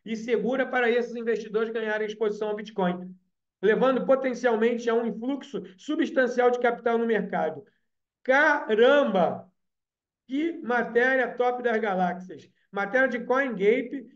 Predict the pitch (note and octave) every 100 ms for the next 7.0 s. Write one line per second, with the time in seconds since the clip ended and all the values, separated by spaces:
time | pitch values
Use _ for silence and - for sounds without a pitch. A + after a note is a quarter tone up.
0 | - G#3 F#3 C4 C#4 A#3 A#3 A3+ B3+ B3+
1 | A#3+ B3+ B3+ A#3+ B3+ D4 D#4+ D4+ - _
2 | _ _ - D4 G#4+ D#4+ G3 G#3+ G3+ G3+
3 | G#3+ C4+ E4 - A3 C4 C#4 A#3+ C4 C4+
4 | - B3 C4 C4 C4 C4 A3 A#3+ A#3+ A#3+
5 | C#4 - A#4 B3+ D4+ E4 C4+ A#3+ C4 B3+
6 | A#3 G#3+ A3+ A3 G#3+ G#3 F#3+ F#3 F3